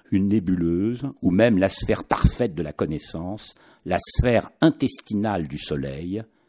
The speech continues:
Il n'y a rien à tirer de la mort. Est-ce qu'un pneu meurt ? Il rend son âme de pneu. Le paix est à l'origine du souffle. » C'est, c'est le texte d'ouverture.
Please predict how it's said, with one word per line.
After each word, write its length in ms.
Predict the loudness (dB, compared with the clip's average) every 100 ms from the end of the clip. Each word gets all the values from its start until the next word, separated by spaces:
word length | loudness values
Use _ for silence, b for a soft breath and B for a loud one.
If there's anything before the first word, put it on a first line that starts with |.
| _ -10
Il 140 | -4
n'y 100 | 0
a 60 | 0
rien 400 | 2 4 6 4
à 80 | 2
tirer 340 | 0 0 2
de 80 | 0
la 140 | -2
mort. 640 | -2 0 2 0 -2 -4 -10 b b
Est-ce 200 | -4 -4
qu'un 180 | -2 0
pneu 500 | 6 6 6 4 2 -4 0
meurt ? 640 | 2 4 2 -8 -16 _ b b b b b b b b
Il 160 | 0
rend 320 | 0 4 2 2
son 240 | 0 2
âme 240 | 2 2
de 80 | -2
pneu. 440 | -6 -4 -4 -4 -8 _ _ _
Le 240 | 0 2 2
paix 500 | 8 10 10 8 -2
est 160 | -8 -4
à 40 |
l'origine 380 | -4 -4 -4 -6
du 120 | -6
souffle. » 440 | -8 -6 -6 -8 -12 _ -16 -16 -16 -20 _ B B
C'est, 440 | -8 -6 -6 -8 -18 b b b b b -16 -14 -16
c'est 140 | -12 -10
le 80 |
texte 340 | -6 -8 -8 -10
d'ouverture. 640 | -6 -4 -4 -4 -4 -4